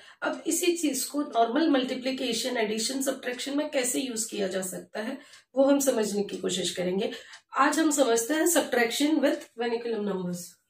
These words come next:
So, vernaculum number subtraction।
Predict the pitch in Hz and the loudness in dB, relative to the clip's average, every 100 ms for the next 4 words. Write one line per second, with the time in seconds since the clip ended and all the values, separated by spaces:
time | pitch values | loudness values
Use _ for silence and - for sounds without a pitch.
0 | _ _ _ _ _ _ _ _ _ _ | _ _ _ _ _ _ _ _ _ _
1 | - - 240 202 - - - 208 233 247 | -20 -12 -6 -6 -6 -14 -14 -8 -6 -6
2 | 277 269 285 262 226 214 277 - _ _ | -4 -4 0 0 -2 -6 -8 -10 _ _
3 | _ _ _ _ _ _ _ _ _ _ | _ _ _ _ _ _ _ _ _ _
4 | _ - - - - 233 220 202 - 190 | _ -10 -8 -8 -8 -6 -6 -6 -8 -6